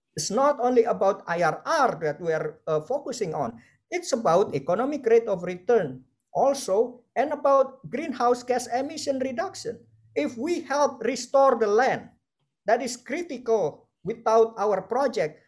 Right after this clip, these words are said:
then it's a good thing. It's a bonus. Then we have to, to think about beyond just e-, energy transition. We have to think about economic prosperity for all the locals. We have to think about how we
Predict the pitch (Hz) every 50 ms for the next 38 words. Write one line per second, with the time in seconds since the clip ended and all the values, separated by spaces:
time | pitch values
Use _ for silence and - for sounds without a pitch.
0 | _ _ _ - 415 403 392 392 381 - 285 269 349 370 359 359 359 302 156 -
1 | - 233 - - 254 254 285 370 440 - - - - - - _ _ _ _ _
2 | _ _ _ _ _ _ _ _ - 226 269 285 285 277 285 339 330 - 285 247
3 | 247 254 254 - 277 269 269 254 - - - - 262 254 240 247 - _ - 330
4 | 359 339 294 262 - - 180 208 185 190 208 202 202 _ - - - 151 156 202
5 | 202 240 285 285 285 277 269 254 - - 233 233 233 - - - - - 247 220
6 | 214 208 - 208 202 - 202 214 214 214 - 277 277 - 214 226 233 - - 170
7 | 202 226 226 226 226 226 220 214 - - 269 254 254 - 202 214 202 226 - 165
8 | 156 - 208 233 262 254 247 247 240 240 233 - - 175 160 156 - - - 240
9 | 240 240 233 233 233 233 226 220 220 220 196 185 165 - - 180 202 220 208 202
10 | 180 165 175 208 226 226 226 285 302 285 - - _ _ _ _ _ - 214 247
11 | 233 226 233 - 202 202 - 226 220 214 - 180 185 202 202 226 - - - 220
12 | 233 254 254 254 226 240 262 262 254